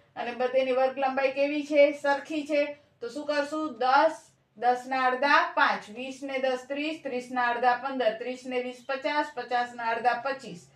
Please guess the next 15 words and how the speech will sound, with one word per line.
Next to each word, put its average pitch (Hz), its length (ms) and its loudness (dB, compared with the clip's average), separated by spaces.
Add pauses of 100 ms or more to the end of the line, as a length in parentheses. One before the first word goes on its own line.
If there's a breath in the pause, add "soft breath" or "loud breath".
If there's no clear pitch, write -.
(360 soft breath)
ચાલીસ 262 400 2
ને 262 160 -4
ત્રીસ, 262 300 -8
સિત્તેર 277 460 0
ના 247 100 2
અડધા 233 320 4
પાંત્રીસ, 269 540 0
ને 208 140 -10
ચાલીસ 247 380 0
ને 262 120 -6
પચાસ, 247 440 -2
નેવું 254 340 -4
ના 247 80 2
અડધા 220 260 2
પિસ્તાલીસ, 233 680 -2